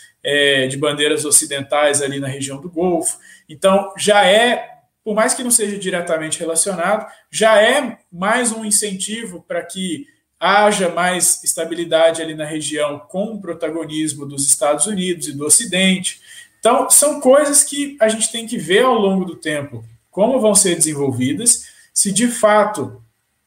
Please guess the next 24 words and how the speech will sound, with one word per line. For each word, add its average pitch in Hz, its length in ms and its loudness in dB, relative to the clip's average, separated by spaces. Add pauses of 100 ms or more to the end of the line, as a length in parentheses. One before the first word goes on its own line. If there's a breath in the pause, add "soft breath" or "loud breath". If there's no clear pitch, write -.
(140)
essas 190 340 2
promessas 202 680 0
de 208 80 -8
cooperação 165 960 0 (300 loud breath)
entre 185 500 0
Israel 151 760 2
e 175 80 -6
os 170 100 -2
Emirados 143 540 -2
Árabes, 131 540 0
ela 151 220 2
vai 175 360 2
ter 190 160 0
frutos 170 540 -2
significativos, 139 1160 -8
mas, 226 160 -4
ao 247 140 -2
que 254 80 -8
tudo 262 240 -8
indica, 240 580 -2 (440 loud breath)
é 247 260 6
um 277 460 2
bom 247 220 4
começo. 226 640 2